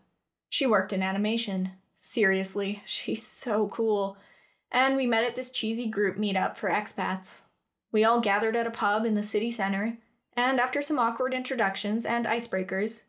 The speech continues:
everybody broke off into groups. They talked about work, holiday spots, and the best Welsh cakes in town, and Leah and I gravitated toward each other, as two lesbians in a sea of heteros tend to do. Leah was funny,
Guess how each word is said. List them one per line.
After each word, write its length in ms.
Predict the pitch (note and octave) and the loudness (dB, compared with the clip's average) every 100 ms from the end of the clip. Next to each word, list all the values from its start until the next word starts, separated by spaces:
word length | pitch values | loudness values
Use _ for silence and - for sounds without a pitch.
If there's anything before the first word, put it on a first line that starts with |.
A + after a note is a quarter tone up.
| - | -6
everybody 400 | A#3+ C#4 C#4 C#4+ | -2 0 0 0
broke 280 | A3+ G#3+ G#3 | 2 2 2
off 280 | F#3 G3 G3+ | 0 0 -2
into 180 | G#3 G#3+ | -4 -2
groups. 520 | G#3+ G3+ - - - _ _ _ - | 0 0 -4 -14 -20 _ _ _ -4
They 100 | G3+ | 0
talked 260 | G#3 F#3 F#3+ | 2 2 0
about 220 | F3+ - | -2 0
work, 420 | B3 A#3 A#3 - - | 0 0 -4 -12 -4
holiday 380 | G#3+ A3 G#3+ | 0 2 2
spots, 560 | G#3+ - G#3 G#3 G#3 - | 0 0 0 0 -4 -6
and 260 | G#3+ A3+ A3+ | -2 0 0
the 40 | |
best 320 | G#3+ A#3 - | 0 -2 0
Welsh 240 | G3+ A3+ - | 0 0 0
cakes 280 | G#3+ G#3+ | -2 0
in 100 | G3+ | -2
town, 460 | F#3+ G#3+ G3+ G3+ G3+ _ _ _ _ G#3 | -2 0 0 0 -4 _ _ _ _ 0
and 180 | G#3+ | 4
Leah 240 | A3 A#3 A#3+ | 4 4 2
and 180 | A3+ A#3 | 2 0
I 140 | A#3 | 0
gravitated 640 | G#3+ G3+ G3 F#3+ F#3+ F#3 F#3 | 0 0 -2 -2 -2 -2 -2
toward 280 | G3+ G3 | -2 0
each 160 | G3 - | -2 -2
other, 360 | G3 G3 G3 - | -2 -2 -6 -8
as 260 | A#3 A#3 A#3 | -4 -2 -2
two 180 | - A#3 | 0 2
lesbians 580 | G#3 G#3 G#3 G3 A3+ A3+ | 2 2 0 0 0 0
in 80 | |
a 80 | G#3 | -2
sea 180 | G#3 G#3 | -2 -2
of 100 | G#3 | 0
heteros 540 | G#3+ G3 G3 G3 G#3+ - | 0 2 2 0 -2 -2
tend 280 | G#3 F#3+ | 0 0
to 80 | G3 | 0
do. 300 | F#3+ F#3+ F#3+ - _ _ _ _ - | -2 -2 -4 -8 _ _ _ _ -2
Leah 240 | A3+ B3+ C#4 | 2 4 4
was 220 | A#3 - | 2 -2
funny, 560 | - A3 G3+ F3+ F#3 | -2 0 0 0 -4